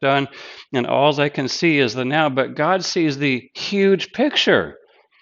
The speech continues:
He sees where you're gonna be next week, next month, next year. And because God sees that huge, vast picture, what we're doing at this very moment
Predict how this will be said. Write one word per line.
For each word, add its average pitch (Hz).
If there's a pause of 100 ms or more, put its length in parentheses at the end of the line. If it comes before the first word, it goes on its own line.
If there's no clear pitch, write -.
(200)
He 240
sees 156
where 151
you're 170
gonna 165
be 127
next 135
week, 151
next 131
month, 147
next 127
year. 156 (300)
And 151
because 151
God 175
sees 156
that 147
huge, 196
vast 160
picture, 135 (440)
what 156
we're 160
doing 190
at 139
this 170
very 160
moment 139